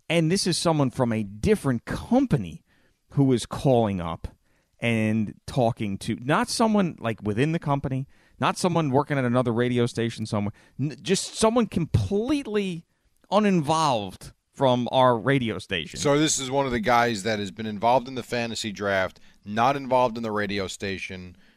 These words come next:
Speaker 2: and feels like he can say what he wants to say 'cause he's been involved for a few years. Is that fair?
Speaker 1: Yeah, well, no, no, no. So the person is not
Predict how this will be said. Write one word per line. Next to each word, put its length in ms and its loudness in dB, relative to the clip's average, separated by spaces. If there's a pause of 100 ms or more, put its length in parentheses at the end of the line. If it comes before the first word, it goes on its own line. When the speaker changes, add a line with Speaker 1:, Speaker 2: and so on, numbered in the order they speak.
(100)
Speaker 2:
and 320 -8
feels 480 -4
like 440 -2
he 200 -10
can 240 -14
say 380 -4
what 180 -6
he 60 -6
wants 280 -6
to 120 -12
say 240 -4
'cause 180 -12
he's 140 -10
been 120 -8
involved 720 2 (380)
for 180 -6
a 60 -4
few 180 -8
years. 200 -8
Is 40 -8
that 160 0
fair? 360 0 (500)
Speaker 1:
Yeah, 220 6
well, 180 4
no, 220 6
no, 120 0
no. 140 -2
So 180 -2
the 100 0
person 380 -2
is 120 -4
not 320 2